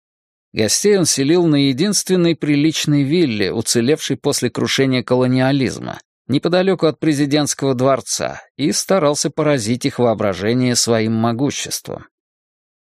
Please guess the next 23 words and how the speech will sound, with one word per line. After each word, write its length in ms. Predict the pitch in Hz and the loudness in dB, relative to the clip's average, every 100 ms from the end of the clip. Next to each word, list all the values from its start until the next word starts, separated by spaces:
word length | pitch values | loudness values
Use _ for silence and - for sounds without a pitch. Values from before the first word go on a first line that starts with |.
| _ _ - | _ _ -10
Делегации 640 | 95 143 165 185 180 - | 0 2 4 2 2 0
чехов 500 | 165 - 208 170 - | 0 0 -2 -4 -6
на 140 | 107 113 | -4 0
торжественном 720 | 123 110 147 - 135 123 117 | 0 0 -2 -2 0 0 2
обеде 500 | 113 110 190 175 165 | 2 2 2 2 0
был 240 | 143 214 | 2 0
предложен 680 | 220 208 208 160 175 170 180 | 0 -2 2 2 2 2 0
десерт 460 | 151 143 147 156 180 | 2 2 0 0 0
из 140 | 147 | 2
мозга 380 | 131 143 139 151 | 2 2 2 0
обезьянок, 800 | 156 170 120 107 117 117 113 - - - - | 0 -2 0 2 2 2 -4 -8 -20 -20 -4
которым 420 | 127 160 156 147 | 0 4 4 4
заживо 480 | 117 147 165 147 131 | 4 4 4 4 2
сжимали 580 | 110 120 123 143 160 | 2 2 4 4 2
тисками 580 | 123 117 - 123 117 107 | 0 -2 -2 0 0 -2
головы 540 | 92 113 139 160 151 151 | 0 2 2 2 0 0
и 160 | 151 | 0
мгновенным 720 | 143 131 135 131 165 196 185 | 0 2 0 0 0 0 0
движением 520 | 175 180 151 165 151 | 0 2 2 2 2
мачете 580 | 143 131 117 - 143 151 | 2 0 -2 -2 -2 -2
сносили 560 | 139 131 120 - 120 113 | -2 0 0 0 0 0
пол 300 | - 123 104 | 0 -2 -2
черепа. 640 | - 117 104 - - - | -6 -4 -4 -6 -8 -10